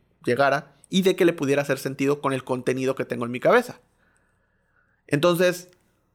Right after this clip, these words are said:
ahí entiendo que las ideas no son mías,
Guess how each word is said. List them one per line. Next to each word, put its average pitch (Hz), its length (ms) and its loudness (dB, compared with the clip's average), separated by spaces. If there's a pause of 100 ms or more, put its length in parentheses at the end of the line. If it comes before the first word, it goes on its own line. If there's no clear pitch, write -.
(1040)
ahí 180 260 4
entiendo 180 420 0
que 147 100 0
las 135 200 0
ideas 147 640 0 (600)
no 135 240 0
son 131 280 -6
mías, 170 480 -4